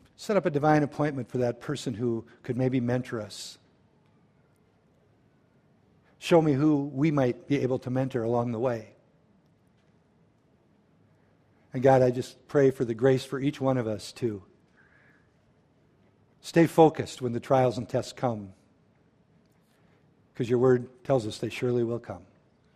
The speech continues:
God, I pray for us that we would truly be a people running that race to win the prize. God, that we might be that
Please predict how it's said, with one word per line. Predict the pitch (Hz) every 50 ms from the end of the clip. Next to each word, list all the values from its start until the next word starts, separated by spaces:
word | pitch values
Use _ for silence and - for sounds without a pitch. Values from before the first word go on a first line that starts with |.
| _ _ _ _ _ _ _ _ _ _ _ _ _ _ _ _ _ _ _ _ _ _ _ _
God, | - 135 135
I | 131
pray | 127 - 147 143 139
for | - 139 135
us | 135 131 120 110 - -
that | 127 117 120
we | 127 135 135
would | 131 131 120 -
truly | - - 139 135 135 127
be | 120 117 131 127 123 123 120
a | 117 117 117
people | 117 - 131 123 - - 113 101 98 - - - _ _ _ _ _ _ _ _ _ _ _ _ _ _ _ _ _ _ -
running | 139 131 135 131 127 120
that | 127 117 120
race | 120 127 123 117 113 107 - -
to | - - 120
win | 113 117 117
the | 120 110
prize. | - - 123 113 110 104 101 101 - - - - - _ _ _ _ _ _ _ _ _ _ _ _ _ _ _ _ _ _ _ _ _ _ _ _ _ _ _ _ _ _ _ _ _ _ _ _ _ _ _ _ _ _ _ _ _ _ _ _ _
God, | - 127 123 113
that | 123 117
we | 117 117
might | 123 123 123 117
be | 117 131 131 127 120 113
that | 107 113 110 107 104 -